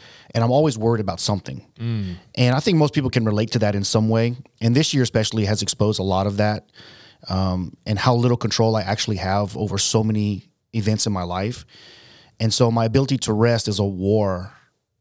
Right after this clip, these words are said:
Speaker 1: or, or my need to rest is a war between weighing out what I actually have control of that I can do
Speaker 2: Mm.
Speaker 1: something about, versus all the things that I worry about and I don't have any control over.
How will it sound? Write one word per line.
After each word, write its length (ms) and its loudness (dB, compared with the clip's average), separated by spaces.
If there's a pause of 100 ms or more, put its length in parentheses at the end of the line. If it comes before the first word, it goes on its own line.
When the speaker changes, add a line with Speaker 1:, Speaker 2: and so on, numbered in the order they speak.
(140)
Speaker 1:
or, 220 -4
or 160 2
my 180 2
need 260 2
to 100 -2
rest 220 0
is 100 -2
a 60 4
war 320 0
between 600 -2 (400)
weighing 680 2
out 220 0
what 140 0
I 80 -2
actually 360 -4
have 120 -2
control 420 -2
of 200 0
that 100 -4
I 20 -2
can 140 -4
do 80 0
Speaker 2:
Mm. 40 0
Speaker 1:
something 280 0
about, 360 0 (420)
versus 240 0
all 180 2
the 60 0
things 220 0
that 100 0
I 60 0
worry 360 2
about 300 0
and 100 -2
I 40 0
don't 300 -2
have 120 -2
any 100 -2
control 400 -4
over. 240 -8